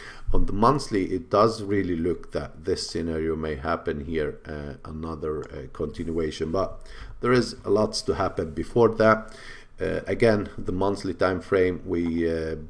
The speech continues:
broke these major levels. We did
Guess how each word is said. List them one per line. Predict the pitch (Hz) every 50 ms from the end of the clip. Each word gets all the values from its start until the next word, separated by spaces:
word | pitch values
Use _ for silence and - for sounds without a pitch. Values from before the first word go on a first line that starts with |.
| - - - - - - - - 101 92
broke | 104 98 101 104 107 113 110 - - - - -
these | 87 87 98 98 95 90 - 92
major | 87 85 87 90 92 92 85 95 92 87 82 87 87
levels. | 90 87 90 87 - 101 101 101 98 - -
We | 82 78 78 78 73 73 71 71 71 76 -
did | - 95 95 90 -